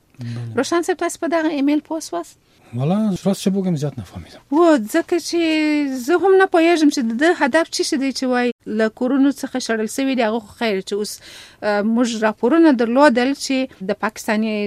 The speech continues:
Speaker 2: د توغندیو له امله په کونړ کې ډیرو کسانو خپل کورونه پرې ایښي دي. خو دا د اوبو په بندونو زه پوه نه سوم. د اوبو
Speaker 1: خب.
Speaker 2: بندونه چا تخریب کړي دي؟ و.
Speaker 1: طبعاً کسایی که مخالف هستن. خب، به هر صورت،
Speaker 2: و.
Speaker 1: اه، اس ام اس شما خانم،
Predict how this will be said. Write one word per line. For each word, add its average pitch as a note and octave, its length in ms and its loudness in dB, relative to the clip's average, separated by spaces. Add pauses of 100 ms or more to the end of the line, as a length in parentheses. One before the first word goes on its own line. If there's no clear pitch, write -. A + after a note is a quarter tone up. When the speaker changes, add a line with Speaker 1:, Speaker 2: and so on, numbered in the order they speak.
(120)
Speaker 2:
د G3 340 -2 (120)
توغندیو G#3+ 720 0
له F#3 140 0
امله A3 300 -2 (340)
په G#3+ 320 -8
کونړ A#3+ 280 0
کې A#3+ 220 -2
ډیرو C#4+ 240 4
کسانو A#3+ 340 -2
خپل G#3 180 -4 (480)
کورونه C4 300 4
پرې G#3+ 240 -4
ایښي A3 240 -2
دي. F#3+ 60 0 (420)
خو C4 260 0
دا A#3 120 4
د A3 80 0
اوبو A3+ 520 0
په D4+ 140 0
بندونو C4+ 420 4 (220)
زه G3+ 60 -4
پوه G3 260 -8
نه F3 60 -8
سوم. F3+ 280 -14 (160)
د A3 60 -2
اوبو A3 240 2
Speaker 1:
خب. - 100 2
Speaker 2:
بندونه E4 320 0
چا D#4 160 0
تخریب G3+ 260 -10 (100)
کړي F#3 200 -8
دي؟ F#3+ 100 -10 (260)
و. G#3 280 -4
Speaker 1:
طبعاً G3 500 4 (140)
کسایی E3 300 0
که D#3 100 -6
مخالف D3+ 420 -2
هستن. C#3+ 220 -2 (260)
خب، A3+ 140 -4
به G#3+ 80 4
هر G#3+ 60 6
صورت، G#3 420 -2
Speaker 2:
و. G#3+ 160 2
Speaker 1:
اه، G#3+ 80 0
اس - 140 -6
ام G3 120 -4
اس F#3 120 -8
شما F#3 220 -2
خانم، F#3 380 0